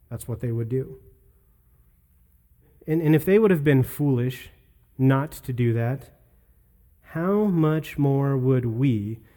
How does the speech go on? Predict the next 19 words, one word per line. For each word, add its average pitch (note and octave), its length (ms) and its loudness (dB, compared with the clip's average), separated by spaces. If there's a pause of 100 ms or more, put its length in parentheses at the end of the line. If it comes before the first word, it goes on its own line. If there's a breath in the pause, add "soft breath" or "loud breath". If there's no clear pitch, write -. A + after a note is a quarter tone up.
(140 soft breath)
who C3 100 4
not F3+ 280 4
only F3 280 6
have D3+ 340 0
that D#3 380 -2
warning, A2+ 560 -2 (580)
but C3+ 140 -4
many F3 560 6
similar E3+ 500 4
ones C3 520 2 (400 soft breath)
throughout D3+ 640 4
the C#3 80 -6
pages B2+ 480 0
of B2 120 -2
the B2 120 0
New B2+ 180 2
Testament? A#2+ 640 -10 (2000)
So C#3 180 0
we C3 240 4